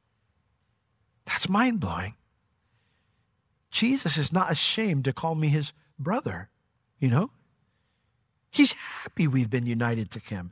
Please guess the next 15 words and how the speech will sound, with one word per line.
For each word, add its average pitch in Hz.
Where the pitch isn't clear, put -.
He's 254
happy 311
we're 175
part 139
of 135
the 131
family. 135
He's 302
happy 277
that 262
we're 254
joint 254
heirs 262
with 240
him. 262